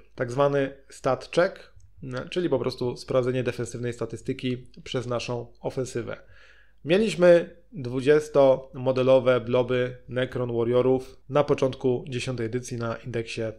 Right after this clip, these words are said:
nekrońskim. Mieliśmy aberrację Genokultu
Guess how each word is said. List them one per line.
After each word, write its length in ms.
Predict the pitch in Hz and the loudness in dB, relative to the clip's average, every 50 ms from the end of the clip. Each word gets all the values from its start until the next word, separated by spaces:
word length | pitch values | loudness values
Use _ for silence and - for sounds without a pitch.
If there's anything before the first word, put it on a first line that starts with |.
| - - | -14 -12
nekrońskim. 640 | 131 131 131 - - 123 110 104 - - - - - - - - _ _ - - - - - - - - - - - | -8 -6 -6 -4 -4 -6 -6 -8 -10 -14 -16 -18 -18 -20 -20 -20 _ _ -20 -20 -20 -20 -20 -20 -20 -20 -20 -6 0
Mieliśmy 600 | 147 170 196 208 175 160 185 185 180 180 180 - | 2 4 4 2 0 2 4 4 4 4 2 2
aberrację 720 | 165 156 156 151 151 151 151 - 151 147 143 143 - - - | 4 6 8 8 8 6 6 4 6 6 6 4 2 -4 -10
Genokultu 960 | 151 131 139 131 127 127 - 143 139 139 139 160 165 170 175 175 170 175 | -2 0 0 0 0 -2 0 0 0 2 2 4 4 6 6 4 2 -2